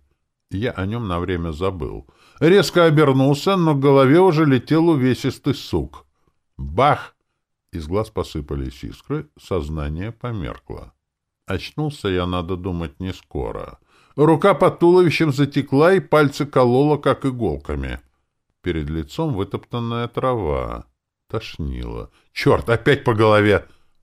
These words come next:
Что за невезуха? Это же мой рабочий инструмент. Медленно встал на четвереньки.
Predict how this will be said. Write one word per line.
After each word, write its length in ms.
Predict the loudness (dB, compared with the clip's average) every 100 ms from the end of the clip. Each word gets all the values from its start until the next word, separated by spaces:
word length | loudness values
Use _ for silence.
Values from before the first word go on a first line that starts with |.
| -20
Что 240 | -8 -6
за 160 | -4 -4
невезуха? 640 | -4 -4 -4 -6 -6 -6
Это 220 | -8 -6
же 120 | -6 -4
мой 200 | -2 0
рабочий 480 | 0 0 -4 -4
инструмент. 760 | -6 -4 -2 -2 -2 -2 -6 _ _ _ _ _ _
Медленно 460 | -10 -8 -6 -8 -8
встал 260 | -8 -8
на 120 | -8 -10
четвереньки. 960 | -14 -10 -8 -8 -8 -10 -14 -14 -16